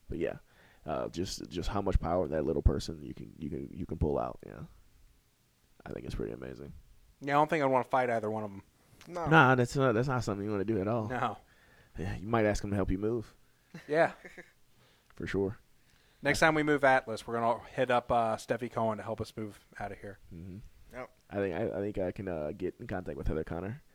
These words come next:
Speaker 1: It's been a few, been a little bit since I talked to her, but
Speaker 2: Yeah.
Speaker 1: yeah.
Speaker 2: Oh, but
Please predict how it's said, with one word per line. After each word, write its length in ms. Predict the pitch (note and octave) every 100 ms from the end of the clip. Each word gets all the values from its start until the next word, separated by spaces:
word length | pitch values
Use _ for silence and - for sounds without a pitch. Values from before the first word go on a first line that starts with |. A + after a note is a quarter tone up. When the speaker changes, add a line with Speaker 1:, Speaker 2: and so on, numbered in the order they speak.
| -
Speaker 1:
It's 120 | G2+
been 120 | G2+
a 60 | G2+
few, 200 | - -
been 120 | -
a 40 | A#2+
little 140 | G#2
bit 200 | G2 F2+
since 120 | - D#2+
I 80 | E2+
talked 240 | D#2 -
to 60 | D2+
her, 120 | C#2
but 140 | -
Speaker 2:
Yeah. 180 | A2+ A2+ A#2 _ _ -
Speaker 1:
yeah. 200 | C#2+ - - - _ - _ - - -
Speaker 2:
Oh, 280 | C#3+ B2 A2
but 200 | A2+ A#2+